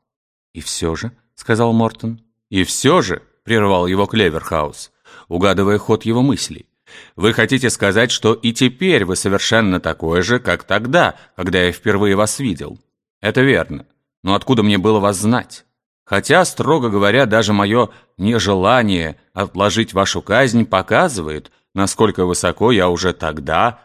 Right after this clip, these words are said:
оценивал ваши способности». «Неужели вы надеетесь, генерал, — отозвался Мортон, — на мою признательность за подобные знаки вашего высокого уважения?» «Ну-ну, вы придира», — ответил, смеясь, Клеверхаус.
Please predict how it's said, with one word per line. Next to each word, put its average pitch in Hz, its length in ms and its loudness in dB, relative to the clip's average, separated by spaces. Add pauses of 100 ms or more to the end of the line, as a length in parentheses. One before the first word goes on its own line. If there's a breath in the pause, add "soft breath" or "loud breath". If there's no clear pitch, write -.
оценивал 92 680 0
ваши 80 260 -4
способности». 76 880 -6 (840)
«Неужели 85 380 -2
вы 139 120 2
надеетесь, 131 560 0
генерал, — 104 540 0 (200 soft breath)
отозвался 101 560 -2
Мортон, — 90 460 -2 (280 loud breath)
на 104 80 -2
мою 117 240 4
признательность 123 840 -2
за 113 180 0
подобные 113 520 2
знаки 110 360 0
вашего 110 440 0 (180 loud breath)
высокого 117 720 0
уважения?» 95 800 -2 (500)
«Ну-ну, 82 720 -2
вы 95 240 2
придира», — 113 640 -2 (220 loud breath)
ответил, 90 440 0
смеясь, 87 400 0
Клеверхаус. 85 840 -4